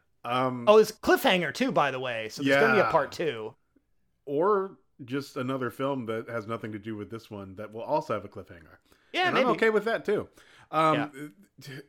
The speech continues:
Speaker 1: if you like horror movies, watch this film.
Speaker 2: Mm-hmm.
Speaker 1: Um, it is, it has enough elements in it to keep you engaged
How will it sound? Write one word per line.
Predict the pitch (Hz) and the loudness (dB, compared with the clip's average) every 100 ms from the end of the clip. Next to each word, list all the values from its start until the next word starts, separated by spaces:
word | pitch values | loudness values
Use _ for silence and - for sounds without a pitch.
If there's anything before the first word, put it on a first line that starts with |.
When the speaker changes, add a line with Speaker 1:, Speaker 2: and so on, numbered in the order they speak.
| _ _ - | _ _ -10
Speaker 1:
if | 156 123 | -10 -8
you | 180 262 254 214 | -8 -6 -6 -10
like | 135 147 147 | -4 -4 -4
horror | - 131 139 139 | -12 -12 -6 -6
movies, | 113 104 98 95 | -6 -8 -12 -16
watch | 107 120 135 | -12 -10 -10
this | - 101 | -12 -16
film. | - 85 _ _ _ _ _ _ _ 123 | -18 -20 _ _ _ _ _ _ _ -12
Speaker 2:
Mm-hmm. | |
Speaker 1:
Um, | 123 113 104 101 98 _ _ - | -6 -6 -8 -12 -18 _ _ -10
it | 143 | -8
is, | 139 135 120 101 - - | -4 -6 -6 -12 -16 -12
it | 139 | -10
has | 131 156 156 - - | -4 -2 -2 -6 -8
enough | 147 139 160 | -6 -6 -6
elements | 135 143 135 127 123 | -8 -8 -6 -8 -10
in | 117 | -14
it | 104 | -14
to | 110 | -20
keep | - 127 113 | -14 -12 -12
you | 120 107 | -14 -12
engaged | 101 101 98 98 90 - - | -12 -12 -12 -14 -16 -20 -20